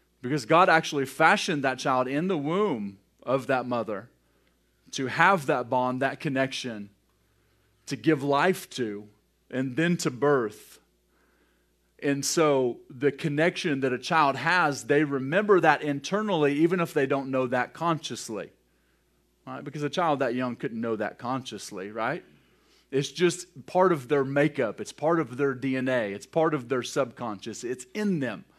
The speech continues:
We're wired to cry out for our mamas. And I know that there's a certain point at which boys reach where they need, they need their dad.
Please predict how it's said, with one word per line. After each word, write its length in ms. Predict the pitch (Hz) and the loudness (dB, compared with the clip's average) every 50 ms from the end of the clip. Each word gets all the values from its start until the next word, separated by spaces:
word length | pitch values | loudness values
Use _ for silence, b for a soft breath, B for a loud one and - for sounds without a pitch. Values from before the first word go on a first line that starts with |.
| b b b b b b b b _ | b b b b b b b b _
We're 240 | 127 139 156 156 143 | -4 0 0 0 0
wired 800 | 135 120 123 165 185 208 233 226 196 156 127 117 113 110 101 - | -2 0 2 4 4 4 4 4 2 2 2 0 -2 -4 -6 -10
to 60 | 131 | -12
cry 380 | - - - 147 143 143 139 147 | -10 -4 2 4 4 4 6 6
out 300 | 160 160 143 123 113 - | 6 6 6 6 2 -2
for 500 | - 143 127 120 123 120 117 113 107 b b b b b b b b b b _ _ | -6 -4 -2 -2 -2 -2 -2 -4 -6 b b b b b b b b b b _ _
our 320 | - 131 127 127 127 123 120 | -2 0 0 0 0 -2 -2
mamas. 720 | 123 127 123 120 107 95 85 82 - - - - - - _ _ _ _ _ _ _ _ _ _ _ _ _ _ _ _ _ _ _ - - | 0 2 2 2 0 -2 -8 -10 -10 -10 -10 -10 -12 -14 _ _ _ _ _ _ _ _ _ _ _ _ _ _ _ _ _ _ _ -14 -8
And 120 | 143 156 | -2 0
I 80 | 160 175 | 0 2
know 280 | 175 156 147 151 160 | 2 2 2 2 2
that 160 | 151 143 143 - | 2 0 0 0
there's 200 | 156 147 117 123 | 0 0 0 -2
a 60 | 131 | -4
certain 420 | - - - 165 165 120 131 127 | -4 -4 -2 -2 -2 -4 -4 -8
point 380 | 131 - - 139 143 147 143 135 | -8 -6 -4 0 0 2 2 0
at 140 | 120 110 113 | -2 -4 -2
which 340 | 123 127 123 127 - 113 | -2 -2 -2 -4 -8 -8
boys 440 | 107 120 127 135 143 147 135 127 - | -4 -2 2 2 2 2 2 -2 -6
reach 420 | 107 117 131 139 156 135 - - 123 | -6 -4 -4 -4 -6 -8 -12 -10 -4
where 160 | 123 127 131 | -4 -2 0
they 180 | 131 143 151 | 0 -2 -2
need, 460 | 147 143 131 135 143 151 160 147 120 104 | -2 -2 -2 -2 -4 -4 -8 -10 -6 -4
they 160 | 127 147 160 | -4 -2 -2
need 200 | 151 151 151 131 | -2 -2 -4 -2
their 140 | 139 131 127 | -2 -4 -2
dad. 400 | 120 135 139 143 127 98 85 | 0 2 2 2 2 0 -4